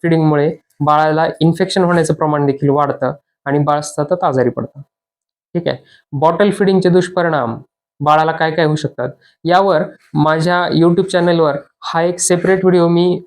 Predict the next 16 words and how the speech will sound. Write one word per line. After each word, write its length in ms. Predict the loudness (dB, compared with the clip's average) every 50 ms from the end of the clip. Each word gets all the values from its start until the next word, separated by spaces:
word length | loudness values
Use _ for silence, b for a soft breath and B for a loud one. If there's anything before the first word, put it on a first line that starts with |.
| _ _ -4
पोस्ट 280 | -2 -2 -2 -2 -4
केलेला 240 | -4 -2 0 0 0
आहे, 140 | -2 -2 -4 -8 _ _ _ _ _ -8
तो 60 | -4
नक्की 380 | -2 -2 0 -2 -4 -4 -2 -2
माझ्या 280 | 0 0 0 -2 -2 -2
चॅनलला 320 | 0 0 0 2 2 2
व्हिजिट 280 | 2 2 2 0 0 -2 -4
करून 260 | -2 -2 0 0 -2
तुम्ही 420 | -4 -6 _ _ -4 -2 -2 -2
पूर्ण 320 | -2 -2 0 0 2 2 0
पहा. 280 | 0 0 -2 -2 -2 -4 -8 _ _ _ _ _ _ _ _ _ _ _
ठीक 140 | -10 -8 -8
आहे, 100 | -10 -12 _ _ _ _ _ _ _ _ _ _
लक्षात 260 | -4 -4 -2 0 -2 0
ठेवा 260 | 0 0 0 0